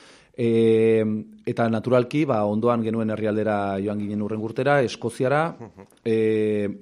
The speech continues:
Speaker 1: gero, eh, Euskal Herrira itzuli nintzen bizitzera, e, e, Ipar Euskal Herrira, eta ere,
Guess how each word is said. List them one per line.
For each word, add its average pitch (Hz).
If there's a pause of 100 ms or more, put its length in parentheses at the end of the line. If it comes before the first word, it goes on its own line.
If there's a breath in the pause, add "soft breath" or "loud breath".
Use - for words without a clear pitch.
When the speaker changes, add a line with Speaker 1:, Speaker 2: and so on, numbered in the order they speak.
(120)
Speaker 1:
gero, 120
eh, 98 (100)
Euskal 101
Herrira 113
itzuli 107
nintzen 110
bizitzera, 139
e, 104
e, 90
Ipar 110
Euskal 117
Herrira, 123 (300 loud breath)
eta 104
ere, 120